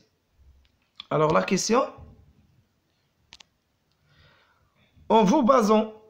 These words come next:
sur les résultats présentés dans le document deux، بمعنى خصك تكون قريتي le document deux، montrer. Alors هنا طلبوا مني نفس نبين، montrer comment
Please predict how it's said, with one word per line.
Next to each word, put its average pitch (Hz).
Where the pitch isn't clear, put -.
sur 160
les 147
résultats 196
présentés 143
dans 123
le 131
document 123
deux، 147
بمعنى 139
خصك -
تكون 160
قريتي -
le 233
document 175
deux، 208
montrer. 185
Alors 123
هنا 151
طلبوا 190
مني 185
نفس -
نبين، 170
montrer 180
comment 220